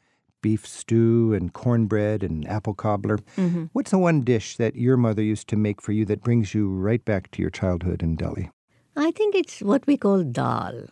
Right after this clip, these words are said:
Speaker 2: which is beans, split peas and beans, made with, so we would have moong dal, which is mung beans without
Speaker 1: Mm-hmm.
Speaker 2: their skin, and split. And they would be cooked very simply, and we would have them with basmati rice.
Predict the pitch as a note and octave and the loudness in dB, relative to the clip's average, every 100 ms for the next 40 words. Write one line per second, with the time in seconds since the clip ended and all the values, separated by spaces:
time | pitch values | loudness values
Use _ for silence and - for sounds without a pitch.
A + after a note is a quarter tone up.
0 | _ F#3+ F3 F3+ D#3+ C3+ E3 D3 C#3 - | _ -8 -6 -4 -4 0 2 2 0 -4
1 | - - D#3 - D3 C#3+ C3+ C3+ B2+ C3+ | -8 -4 -4 -2 0 0 -2 -2 -2 -2
2 | A#2+ - - - - - _ _ _ E3 | -4 -4 -8 -12 -16 -20 _ _ _ -4
3 | F3 F3+ D#3+ D3+ D3 - - E3+ F3+ F3+ | 0 2 2 0 -2 -2 -2 2 2 2
4 | F3 F3 D#3+ F#3 F3+ D#3 B2+ - D3+ D#3+ | 0 0 2 4 4 2 0 -2 -6 -4
5 | D#3+ E3 F#3+ F#3 C3+ A2 F#3 - - D3 | -2 2 4 4 4 0 -4 -8 -8 -4
6 | C#3+ C#3+ C#3 C3 - C#3+ B2 - - _ | -2 -2 -4 -4 -4 -2 -2 -4 -10 _
7 | _ - D#3 D3+ - - C3+ - - _ | _ -8 -4 -4 -6 -2 -2 -2 -12 _
8 | _ _ F3+ F3 F#3 F#3 F#3 F#3 G#3 F#3 | _ _ -4 0 2 2 0 -2 -4 -4
9 | - F#3 A3+ - G3+ F#3+ - D3 C#3 - | 0 2 2 0 -2 -2 0 0 0 -2
10 | D#3+ E3+ D#3+ E3 E3 D#3+ F3 F3 D3 C#3+ | -2 0 0 0 -2 -2 -2 -2 0 -2
11 | C#3+ - C#3+ C#3+ C3 B2+ - - - | -2 -2 -4 -2 -2 -4 -8 -12 -16